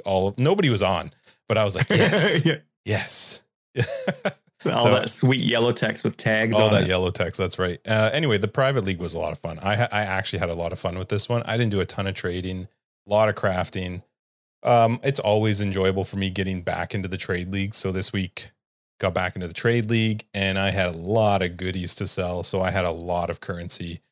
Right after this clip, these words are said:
Speaker 1: So I, I switched my guy to low life. So I'm, I think I'm gonna play that for a bit.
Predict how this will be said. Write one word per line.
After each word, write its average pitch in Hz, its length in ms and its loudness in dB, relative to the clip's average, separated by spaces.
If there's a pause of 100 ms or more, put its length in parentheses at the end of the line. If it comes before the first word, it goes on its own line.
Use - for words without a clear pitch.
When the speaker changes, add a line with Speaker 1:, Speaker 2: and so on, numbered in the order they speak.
(160)
Speaker 1:
So - 140 -2
I, 98 220 4
I 104 380 0 (100)
switched - 320 -2
my 92 100 0
guy 87 160 0
to 85 80 -6
low 85 160 -8
life. 82 300 -8
So - 180 -2
I'm, 87 300 -6
I 95 80 -8
think 92 180 -4
I'm 90 80 -6
gonna 85 140 -10
play 90 220 -6
that 85 200 -10
for 90 160 -8
a 85 60 -8
bit. 87 260 -10